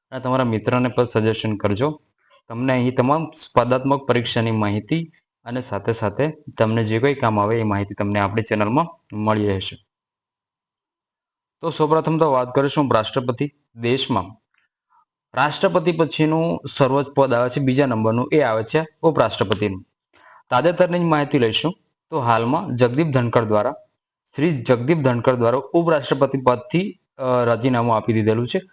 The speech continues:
અને ઉપરાષ્ટ્રપતિ પોતાનું રાજીનામું કોને સોંપશે? રાષ્ટ્રપતિને. પછી રાષ્ટ્રપતિ જો એ એક્સેપ્ટ કરશે તો એમનું રાજીનામું મંજૂર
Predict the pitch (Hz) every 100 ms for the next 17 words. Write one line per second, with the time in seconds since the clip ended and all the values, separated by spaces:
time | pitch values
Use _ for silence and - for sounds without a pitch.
0 | - _ _ 156 151 170 - 208 202 147
1 | - 143 143 151 147 131 160 160 147 127
2 | 131 131 139 160 156 143 123 - 170 -
3 | - 113 107 123 110 104 101 101 - _
4 | _ _ 151 151 196 - 147 123 127 185
5 | 165 165 175 185 208 _ - 120 143 175
6 | - 156 - 139 - 143 139 123 113 165
7 | 165 - 151 127 127 120 113 120 113 117
8 | 120 107 110 165